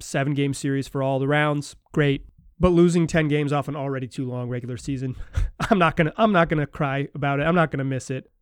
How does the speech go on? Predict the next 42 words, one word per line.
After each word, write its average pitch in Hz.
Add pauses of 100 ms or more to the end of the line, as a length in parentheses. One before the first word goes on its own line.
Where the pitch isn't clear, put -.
(360)
But 185
the 180
Blazers 247
are 240
gonna 226
have 233
a 208
new 214
roster 208
one 185
way 190
or 170
another 156
when 143
that 139
seventy-two 151
game 139
season 135
starts, 127
or 127
should 139
that 127
seventy-two 131
game 135
season 127
start 131
the 131
week 131
of 123
Christmas. 147 (1500)
And 143
Yusuf 220
Nurkic 190
is 151
trying 175
to 143 (100)
recruit 214
someone 196
to 160
join 170
the 175
squad. 156